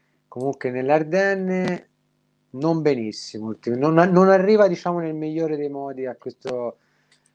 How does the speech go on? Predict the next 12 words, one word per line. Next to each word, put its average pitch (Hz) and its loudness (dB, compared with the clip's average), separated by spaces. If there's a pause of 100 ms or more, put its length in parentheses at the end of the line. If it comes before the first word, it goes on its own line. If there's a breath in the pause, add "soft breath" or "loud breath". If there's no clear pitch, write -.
a 127 -10
questo 160 -4
tour. 214 4
Potrebbe 147 -2
cercare 151 2
più 151 -4
la 147 0
vittoria 143 -4
di 143 -6
tappa, 151 -4
qualche 139 -8
fuga. 165 -2